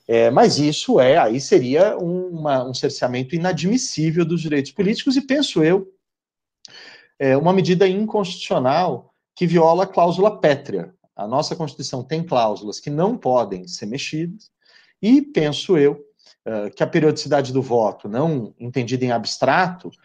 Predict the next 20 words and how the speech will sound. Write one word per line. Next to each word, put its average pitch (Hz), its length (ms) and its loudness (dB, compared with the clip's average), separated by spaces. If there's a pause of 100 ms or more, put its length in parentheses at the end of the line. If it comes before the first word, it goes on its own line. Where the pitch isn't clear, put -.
(140)
mas 113 140 -4
a - 60 0
periodicidade 127 580 2
aquela 160 400 4
que 135 140 -4
foi 139 180 2
combinada 120 640 -2
com 117 140 -12
os 104 120 -10
eleitores, 123 840 -2 (280)
é, 110 300 2
é 151 60 4
cláusula 120 500 2
pétrea, 110 640 -2
expressamente - 800 -4
o - 20 -4
voto, 98 540 0 (340)
é, 90 220 0
livre, 104 520 2
periódico 98 840 0